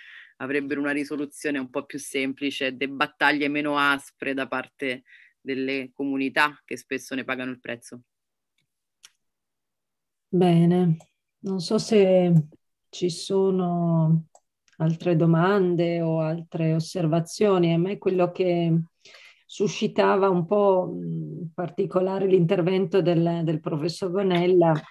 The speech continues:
Speaker 2: la, la fine del suo intervento, no? In cui si diceva <laughs> bisognerebbe fermare le, le emissioni,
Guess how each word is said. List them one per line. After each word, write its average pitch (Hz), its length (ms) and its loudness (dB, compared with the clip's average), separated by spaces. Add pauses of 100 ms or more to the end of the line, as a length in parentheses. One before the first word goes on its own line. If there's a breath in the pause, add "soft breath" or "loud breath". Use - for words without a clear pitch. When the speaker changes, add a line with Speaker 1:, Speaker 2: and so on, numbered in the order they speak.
(580 soft breath)
Speaker 2:
la, 160 220 0
la 175 120 0
fine 175 420 0
del 165 140 4
suo 190 140 0
intervento, 170 840 0
no? 175 160 0
In 170 100 0
cui 175 160 0
si 170 160 -8
diceva 156 960 0 (180)
<laughs> 170 240 -4 (680 loud breath)
bisognerebbe 165 720 2
fermare 165 1120 0
le, 170 500 0
le 185 140 -2
emissioni, 180 1040 0